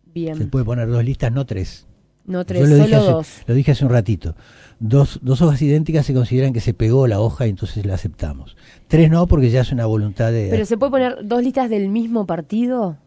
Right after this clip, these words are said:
Speaker 1: que sean distintas, pero voto al lema.
Speaker 2: Eh, no. Eh, a ver, lo que pasa es que acá, eh, el,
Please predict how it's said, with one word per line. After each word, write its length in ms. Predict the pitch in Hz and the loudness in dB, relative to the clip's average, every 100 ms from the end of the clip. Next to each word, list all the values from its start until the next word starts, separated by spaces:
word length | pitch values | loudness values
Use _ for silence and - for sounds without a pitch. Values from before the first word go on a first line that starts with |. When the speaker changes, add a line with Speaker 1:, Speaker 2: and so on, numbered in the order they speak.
| _ _ _ - | _ _ _ -10
Speaker 1:
que 120 | 175 | -8
sean 200 | - 190 | -4 -4
distintas, 720 | 175 - 208 233 240 220 - | -6 -6 -4 -4 -4 -6 -8
pero 180 | - 175 | -6 -4
voto 240 | 180 185 175 | -4 -4 -4
al 160 | 170 | -4
lema. 400 | 175 220 240 208 - _ _ _ _ _ _ _ _ _ _ _ _ _ _ _ | -4 -6 -6 -10 -16 _ _ _ _ _ _ _ _ _ _ _ _ _ _ _
Speaker 2:
Eh, 180 | - _ | -20 _
no. 200 | 110 101 - _ - | -4 -4 -6 _ -2
Eh, 260 | 113 117 | 0 2
a 80 | 113 | 2
ver, 260 | 117 95 - _ _ _ - | 2 0 -8 _ _ _ -6
lo 120 | 123 | -4
que 80 | 135 | 0
pasa 240 | 185 185 | 0 0
es 60 | 156 | -2
que 80 | |
acá, 400 | 131 - 170 170 - _ _ _ _ - | -2 0 0 0 -6 _ _ _ _ -12
eh, 140 | 95 - 107 104 | -10 -4 -2 0
el, 360 | 101 95 87 | 0 0 -2